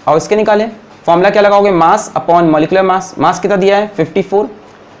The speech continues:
Molecular mass water का एच टू ओ, वन इंटू टू प्लस सिक्सटीन, कितना आया, एटीन, कितना answer आ गया, थ्री। अब आप easily mole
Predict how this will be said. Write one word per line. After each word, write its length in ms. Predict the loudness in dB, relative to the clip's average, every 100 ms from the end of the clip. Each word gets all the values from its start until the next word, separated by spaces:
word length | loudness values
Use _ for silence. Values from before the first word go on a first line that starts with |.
| -16 -2
Molecular 400 | 0 2 2 2
mass 320 | 2 0 -4 -4
water 280 | -2 -2
का 200 | -2 -4 -6 -8
एच 180 | -8 -4
टू 100 | 0 0
ओ, 80 | -2 -10 -20 -20 -20 -20 -20 -20 -16 -6
वन 260 | -2 0 -2 -2
इंटू 320 | -4 -2 -2 -4 -2
टू 120 | -2 -2 -8 -6
प्लस 180 | -4 -4
सिक्सटीन, 420 | -6 -8 -4 -2
कितना 220 | -2 -2
आया, 220 | -2 -2 -4
एटीन, 340 | -6 -2 -2 -2 -10 -20 -20 -20 -10
कितना 220 | -4 -2
answer 240 | -2 -2
आ 80 | -2
गया, 200 | -2 -4 -6 -18 -10
थ्री। 200 | -8 -8 -12 -20 -20 -20 -20 -20 -20 -20 -20 -20 -20 -20 -20 -20 -20 -20 -14 -2
अब 100 | 0
आप 180 | 0 0
easily 380 | -2 2 0 0 -12 -20 -20 -20 -20 -20 -20 -20 -20 -20 -20 -6 0
mole 220 | 2